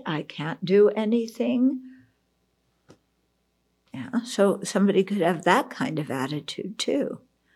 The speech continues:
Yeah. So they don't try to remedy their situation, and as a result, they continue to be reborn in samsara.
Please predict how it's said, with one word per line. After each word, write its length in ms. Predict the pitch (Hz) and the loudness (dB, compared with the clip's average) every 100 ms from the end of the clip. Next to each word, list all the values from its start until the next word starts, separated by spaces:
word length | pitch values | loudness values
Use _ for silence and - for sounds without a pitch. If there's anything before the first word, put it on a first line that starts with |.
| _ _ _ _ _ _ _ | _ _ _ _ _ _ _
Yeah. 160 | 165 196 - _ _ _ - _ _ _ _ _ _ - - | -12 -12 -14 _ _ _ -20 _ _ _ _ _ _ -16 -6
So 220 | - 202 | 4 6
they 180 | 185 180 | 8 6
don't 320 | 185 208 269 | 8 6 6
try 460 | 254 - 233 254 320 | 4 0 4 4 4
to 180 | - 262 | 0 0
remedy 460 | 233 226 226 208 | 2 4 4 4
their 180 | 202 208 | 4 2
situation, 1040 | 220 - 160 - - 85 147 - - - - | 2 2 2 2 0 0 0 0 -2 -10 -6
and 480 | 185 135 151 175 - _ _ - | -2 0 0 -4 -10 _ _ -8
as 180 | 147 156 | -6 -2
a 60 | 143 | 0
result, 560 | 160 - 233 302 - | 0 6 6 6 2
they 100 | - | -6
continue 720 | - - 196 196 - 156 143 | -4 -2 -2 0 -2 -2 -2
to 160 | - - | -4 -6
be 180 | - 139 | -4 -2
reborn 560 | 156 151 123 113 - | -2 -2 0 0 -2
in 220 | - 127 | -6 -10
samsara. 760 | - - - 147 - - - | -8 -10 -8 -8 -8 -10 -10